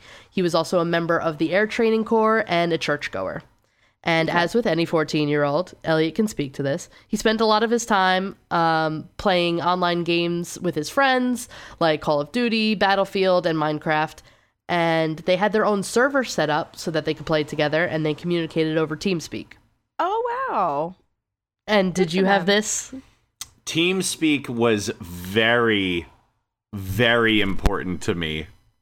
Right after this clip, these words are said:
Speaker 3: uh,
Speaker 2: <laughs>
Speaker 3: starting out. It was ba-, it, it was the,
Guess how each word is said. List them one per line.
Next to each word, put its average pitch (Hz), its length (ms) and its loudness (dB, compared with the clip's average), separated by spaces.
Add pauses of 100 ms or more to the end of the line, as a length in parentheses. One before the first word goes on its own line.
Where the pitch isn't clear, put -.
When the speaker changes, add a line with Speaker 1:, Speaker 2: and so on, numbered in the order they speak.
(240)
Speaker 3:
uh, 92 360 2
Speaker 2:
<laughs> - 40 -4
Speaker 3:
starting 95 500 0
out. 82 160 -2
It 120 80 2
was 117 220 2
ba-, - 240 2
it, 135 120 6 (120)
it 139 80 4
was 120 260 0
the, 101 240 -4